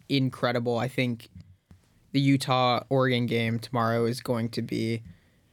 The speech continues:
uh, just an instant classic. Um, and then I think at number four, it's tough to not put U S C in there, but after two tough losses, the defense looks really suspect. I think it's gotta be Oregon State.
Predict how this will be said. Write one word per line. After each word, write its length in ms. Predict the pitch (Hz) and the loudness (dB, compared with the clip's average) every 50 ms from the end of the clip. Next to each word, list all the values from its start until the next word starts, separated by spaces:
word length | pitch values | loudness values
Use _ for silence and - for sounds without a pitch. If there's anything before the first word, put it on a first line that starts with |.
| _ _ _ _ _ | _ _ _ _ _
uh, 200 | - 139 127 120 | -2 0 0 0
just 200 | 117 - 131 - | 0 -2 -2 0
an 80 | 139 131 | 0 2
instant 380 | 123 147 139 - - 139 123 - | 4 2 2 2 0 -2 -2 0
classic. 680 | - 127 113 110 113 - - 113 117 117 113 - - - - - _ - | 0 0 0 0 0 0 -2 -2 -2 -2 -4 -8 -16 -18 -20 -20 _ -2
Um, 560 | 127 123 120 120 117 117 120 120 117 120 127 - - - - - _ _ _ _ _ - - - | 0 2 2 2 2 2 0 0 -2 -4 -6 -8 -14 -20 -20 -20 _ _ _ _ _ -16 -10 -2
and 140 | - 143 139 | 0 2 4
then 100 | 143 139 | 4 4
I 80 | 131 135 | 4 2
think 300 | 135 - 160 156 151 117 | 2 2 2 2 4 2
at 140 | 127 127 - | 2 2 2
number 220 | 139 139 135 127 | 2 2 2 0
four, 600 | - - - - 135 131 131 123 123 120 117 - - _ _ _ _ _ _ _ _ _ _ _ _ - | 0 -2 0 2 4 4 6 6 4 4 2 -2 -8 _ _ _ _ _ _ _ _ _ _ _ _ 0
it's 280 | 143 139 - - - - | 0 0 0 -2 -8 -6
tough 520 | - - - - - 147 143 143 139 135 - | -8 -8 -8 -6 0 2 2 2 2 0 -2
to 120 | - 160 143 | -2 0 2
not 240 | 127 123 123 120 | 2 2 2 0
put 160 | - 151 139 - | 0 -2 -2 0
U 180 | 127 131 127 | 0 2 2
S 120 | 127 117 - | 2 0 0
C 240 | - - 131 127 | 0 2 2 2
in 80 | 123 120 | 2 2
there, 180 | 120 113 113 117 | 0 0 0 0
but 300 | 113 123 120 120 117 - | 0 0 0 0 0 0
after 260 | 123 123 - - 135 | -2 -2 0 -2 -2
two 320 | - - - 156 151 151 | -2 0 0 2 2 2
tough 320 | 143 - - 135 131 131 - | 0 0 0 0 0 0 0
losses, 400 | 123 120 120 123 - - 117 113 | 0 0 0 0 -2 -4 -4 -4
the 60 | 120 | -6
defense 480 | 117 - 135 139 131 - 127 123 - | -2 0 2 2 2 2 0 0 0
looks 180 | 127 123 - - | -2 -4 -2 -2
really 220 | 127 123 120 120 | 0 0 0 0
suspect. 640 | 117 - 123 113 113 - - - 117 117 117 113 - - _ _ _ _ _ _ _ _ _ _ | -2 -2 -2 -2 -2 -2 -2 0 0 0 0 -2 -6 -14 _ _ _ _ _ _ _ _ _ _
I 100 | - 139 | -4 -4
think 220 | 131 - 143 131 147 | -2 0 0 0 2
it's 120 | 135 - | 0 0
gotta 220 | - 135 120 120 117 | 0 0 2 2 2
be 120 | 123 120 | 0 0
Oregon 340 | 117 120 110 113 113 113 117 | 0 0 0 0 -2 -4 -6
State. 360 | - - 131 123 117 113 - | -6 -6 -4 -4 -4 -6 -8